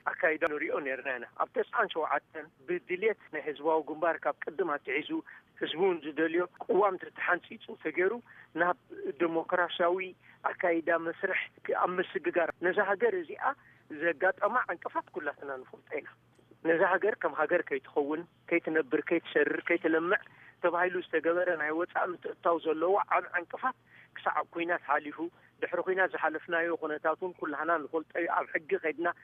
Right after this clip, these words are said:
ኣብ ሕጊ ረቲዕና፣ ክሳዕ ሕጂ እውን መሬትና ተታሒዙ ዘለሉ ግዜታት እቲ መስርሕ ናይ ልምዓት እንድሕር ኮይኑ ብዓብዩ ተታሒዝዎ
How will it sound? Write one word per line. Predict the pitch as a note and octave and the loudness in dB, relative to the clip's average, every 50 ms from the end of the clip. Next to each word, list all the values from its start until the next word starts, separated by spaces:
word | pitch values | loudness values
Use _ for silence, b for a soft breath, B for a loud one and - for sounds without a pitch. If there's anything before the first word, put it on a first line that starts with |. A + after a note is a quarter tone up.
| B B B | B B B
ኣብ | - F3 F3 | -2 0 0
ሕጊ | E3 G#3 F#3 E3 A3+ G#3 | 2 0 0 0 0 -2
ረቲዕና፣ | F3 D#3 - - - - E3+ F3 F3+ F3+ b b b b | -2 -4 -8 -10 -10 -6 -2 -2 -2 -2 b b b b
ክሳዕ | - - C4+ A#3+ | -6 -4 -2 0
ሕጂ | - B3 F3+ G3+ | 0 -2 -2 -4
እውን | G3+ F#3 E3+ | -4 0 0
መሬትና | E3 D#3+ E3+ - - E3+ D#3 C#3 | 2 0 0 0 -2 -2 -2 -2
ተታሒዙ | - E3+ - - D#3 - F3 E3 F3 E3 C3+ | -2 -2 -2 -2 0 0 0 -2 -4 -6 -4
ዘለሉ | E3 E3+ E3 E3 F3+ F#3 G3+ G3 G#3 G3+ | -4 -2 0 2 2 0 2 0 0 -2
ግዜታት | - G3 - A#3 A#3 - C4+ - B B B B B B - _ | -2 0 0 2 2 2 0 -2 B B B B B B -14 _
እቲ | - B3 G#3+ - C4 C4 B3+ A3 | -8 -8 -6 -4 -4 -4 -2 -2
መስርሕ | F#3+ F#3 G#3 G3+ - A#3+ A3+ - | 0 0 0 2 0 0 -2 0
ናይ | F3+ F#3+ F3+ F3+ | 0 2 2 2
ልምዓት | F#3 G3+ A3 A3+ B3 - | 2 0 0 0 0 -2
እንድሕር | F#3+ F3 F3 E3+ F#3 G3 | -4 -6 -6 -6 -6 -4
ኮይኑ | - A#3 C4 D4 D4 | -4 -2 -2 -4 -2
ብዓብዩ | B3+ D#4+ - - D4 D4+ E4 D#4 C#4+ | -2 -2 0 0 0 -2 -2 -6 -6
ተታሒዝዎ | - A#3 G#3 - - F3+ - G3+ F3 G3 A#3 C4 | -4 -2 -2 -2 -2 -4 -2 -4 -4 -4 -4 0